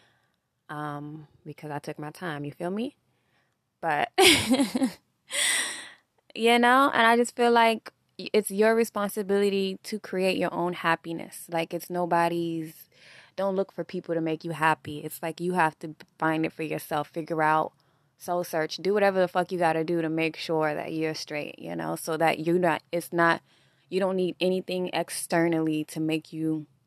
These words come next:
feel nice, 'cause everything is really on the inside. And,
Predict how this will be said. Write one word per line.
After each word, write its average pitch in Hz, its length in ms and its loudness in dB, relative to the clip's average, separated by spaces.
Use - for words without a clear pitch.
feel 247 180 -6
nice, - 440 -4
'cause 170 380 -6
everything 165 640 -4
is 151 120 -6
really 160 260 -2
on 170 140 -4
the 165 100 -4
inside. - 560 -6
And, 170 840 -6